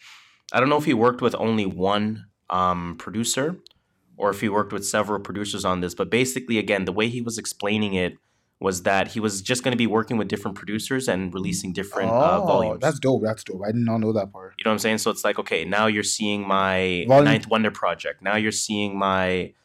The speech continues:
Speaker 1: you know, Guru project.
Speaker 2: Salim, Salim Re-, Salim Remy. That's
Speaker 1: Is that
Speaker 2: who produ-, well, it says and Salim Remy. I don't know if that's a producer.
Speaker 1: I have no idea.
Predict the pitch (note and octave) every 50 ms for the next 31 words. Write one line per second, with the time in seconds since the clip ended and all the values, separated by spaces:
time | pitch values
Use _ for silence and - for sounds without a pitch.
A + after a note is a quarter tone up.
0 | _ _ _ _ _ - G2 G2 G2 F2 E2 F2 A#2+ A#2+ A#2 A2+ A2+ G#2 F#2+ -
1 | - G2+ F#2 E2 E3 D#3 C#3+ C#3 D3+ D#3 D#3 D3+ C#3 B2+ - - - - - C#3
2 | B2+ C3 C#3+ C#3+ C#3 C3+ C3 A#2+ A#2+ A#2 A2 - - - - - - C3 C3 C3
3 | C3 B2 B2 B2 A#2+ A2+ G#2+ G#2 G#2 - _ _ _ _ _ - A#2 A#2 A#2+ A#2
4 | - - B2 A#2+ A#2 A2+ G#2+ - A2+ G#2 G#2+ - - - - G2+ F#2+ - - -
5 | A#2 - C3+ B2 - A2 A2+ A#2 A2+ - G2+ G2 G2 G2 G2 G2 G2 G2 G2 G2
6 | G2+ _ _ _ _ _ - - A#2 B2+ A#2+ A#2 A2+ A2 - G2+ G#2+ G2 G2+ G2
7 | G2 - F#2+ F#2+ G2+ - _ _ _ _ - - F2 E2 E2 E2 E2 E2 F2 F#2
8 | F#2+